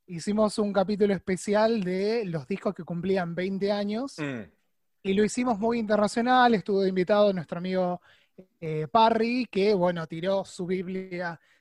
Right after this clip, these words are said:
Speaker 1: de pop habitual que desglosa siempre. Y dijimos, "Che, nos fuimos muy internacional, tiramos algunos latinoamericanos, pero ¿por qué no metemos algo más nacional?".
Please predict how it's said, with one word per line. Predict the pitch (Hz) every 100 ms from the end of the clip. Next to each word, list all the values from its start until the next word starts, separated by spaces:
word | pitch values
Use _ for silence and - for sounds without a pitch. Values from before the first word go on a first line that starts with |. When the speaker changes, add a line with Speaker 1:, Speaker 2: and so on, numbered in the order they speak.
| _
Speaker 1:
de | 185 175
pop | 214 208 -
habitual | 180 180 208 214 220 190
que | 170
desglosa | 160 196 190 196
siempre. | - 240 226 240 277 - _ _ _ _ _ _ _ _ _ - -
Y | 220 233
dijimos, | 208 254 254 -
"Che, | 247 202
nos | 180
fuimos | 220 226
muy | 175 202
internacional, | 208 202 202 190 226 247 247 247 208
tiramos | 180 175 208 208 185
algunos | 175 180 202 170
latinoamericanos, | 170 170 180 190 208 220 226 240 233
pero | 220 226
¿por | 170 165
qué | 190 226
no | 254
metemos | 214 214 233 220
algo | 202 202
más | 214 214
nacional?". | 233 - 320 370 247